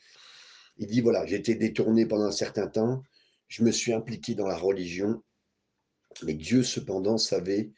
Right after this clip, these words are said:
dès le début que je serais un apôtre de l'évangile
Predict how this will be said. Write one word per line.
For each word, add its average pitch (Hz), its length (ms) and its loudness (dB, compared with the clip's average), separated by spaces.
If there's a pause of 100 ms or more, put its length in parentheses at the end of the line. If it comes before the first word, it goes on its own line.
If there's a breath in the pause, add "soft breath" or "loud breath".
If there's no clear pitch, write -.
(360 soft breath)
dès 90 240 0
le 135 80 2
début 107 560 0 (160)
que 98 120 -4
je - 120 -4
serais 104 320 -2
un 95 140 -6
apôtre - 560 -4 (500)
de 104 100 -2
l'évangile 90 640 -2